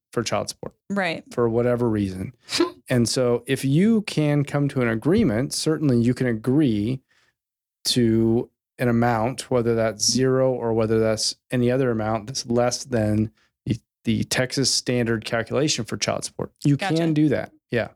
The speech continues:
Speaker 3: But, like, what if it's a girl who makes a lot of money?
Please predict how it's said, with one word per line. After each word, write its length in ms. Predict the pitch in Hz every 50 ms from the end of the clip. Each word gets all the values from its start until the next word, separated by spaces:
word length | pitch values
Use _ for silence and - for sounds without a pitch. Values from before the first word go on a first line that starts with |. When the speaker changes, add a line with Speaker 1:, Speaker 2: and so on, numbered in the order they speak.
| _ _ _ _ _ _ - - -
Speaker 3:
But, 360 | 254 285 294 285 - - -
like, 340 | - 269 262 247 233 - - -
what 300 | 226 214 208 240 247 247
if 120 | 269 262 285
it's 140 | 262 -
a 60 | 254 233
girl 400 | - 220 214 214 214 214 220 220
who 260 | 202 214 214 202 202 196
makes 440 | 190 190 196 190 - - - - - - _ _ _ _ _ _ -
a 80 | 226 214
lot 200 | 190 180 180 185
of 60 | 196
money? 180 | 240 254 269